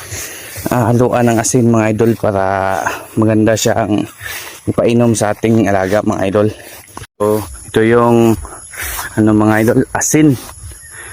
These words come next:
So, ka-, ito yung aming isa sa kre-, sikreto para madali lang tumaba yung baka, mga idol.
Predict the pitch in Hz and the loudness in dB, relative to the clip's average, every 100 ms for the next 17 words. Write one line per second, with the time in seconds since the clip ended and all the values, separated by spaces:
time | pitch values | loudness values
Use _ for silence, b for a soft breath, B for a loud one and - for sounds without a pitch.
0 | B B B B - - 110 107 120 113 | B B B B -6 0 0 0 0 0
1 | 113 - 123 131 123 117 120 123 113 127 | 0 2 4 4 2 2 4 4 2 2
2 | 120 123 123 120 - - 123 120 120 - | 0 0 0 0 -2 -4 -2 0 0 2
3 | 120 117 117 120 120 120 B B B B | 0 0 0 0 0 -2 B B B B
4 | B B B B B B B - - 107 | B B B B B B B -8 -2 2
5 | 113 120 - 123 117 117 120 117 113 123 | 2 0 0 2 2 2 2 2 2 0
6 | - 117 117 117 110 107 120 113 104 104 | 0 2 2 2 2 0 0 2 2 2
7 | 104 | 2